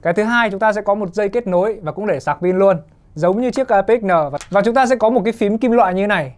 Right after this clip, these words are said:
Ờ, chiếc tay cầm, ờ, M S I hơn với P X N có giá là khoảng bốn trăm nghìn. Chúng ta sẽ có hơn một chiếc là dây kết nối cũng như là một phím kim loại.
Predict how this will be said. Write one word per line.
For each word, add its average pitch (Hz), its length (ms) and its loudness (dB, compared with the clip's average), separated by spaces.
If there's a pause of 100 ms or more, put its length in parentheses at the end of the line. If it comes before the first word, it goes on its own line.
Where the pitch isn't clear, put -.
(160)
Ờ, 196 140 4
chiếc 294 180 2
tay 269 120 4
cầm, 226 220 4
ờ, 196 260 4
M 254 100 0
S - 100 -8
I 214 240 4
hơn 202 300 0
với 190 240 0
P 220 60 -10 (160)
X 226 40 -8
N 208 60 0 (240)
có 170 80 -6
giá 170 200 2
là 196 60 0
khoảng 147 200 -4
bốn 170 140 -4
trăm 220 140 -6
nghìn. 160 200 -4 (180)
Chúng 196 80 -6
ta 233 120 2
sẽ 233 80 0
có 208 120 2
hơn 226 200 2
một 190 80 -2
chiếc 233 160 0
là 170 200 2
dây 180 140 0
kết 220 160 0
nối 202 300 2 (200)
cũng 220 180 0
như 226 120 4
là 180 100 2
một 156 180 -4
phím 196 200 -4
kim 214 120 -2
loại. 214 240 2